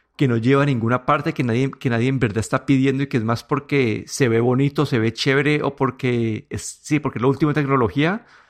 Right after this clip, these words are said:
Pero siento que todos los pensamientos o todo este, la, como que el punto final de la tecnología es estar tan integrado y tan dinámica que, que, que esta información digital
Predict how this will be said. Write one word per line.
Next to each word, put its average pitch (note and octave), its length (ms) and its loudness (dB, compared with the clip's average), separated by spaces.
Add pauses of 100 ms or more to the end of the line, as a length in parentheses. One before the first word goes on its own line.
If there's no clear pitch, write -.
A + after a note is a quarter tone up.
(640)
Pero C3+ 840 2 (200)
siento C3+ 320 -2
que E3 100 0
todos B2+ 340 2
los D3 300 0 (280)
pensamientos C#3 920 0
o A#2+ 120 2
todo B2+ 460 2
este, C#3+ 400 -2
la, C3+ 140 -4
como C#3 260 -2
que B2 400 -2 (440)
el C3 220 4
punto C3+ 420 0
final C3+ 320 0
de C3 60 2
la D3+ 180 0
tecnología C3 460 0
es C3 60 2
estar C#3 200 -2
tan D3 180 -4
integrado C#3 760 0
y D3 100 0
tan C3+ 240 -2
dinámica B2 400 0
que, - 260 -10
que, A#2+ 300 -4
que B2 140 -4
esta A2 180 -6
información B2+ 600 -2
digital C3 640 -4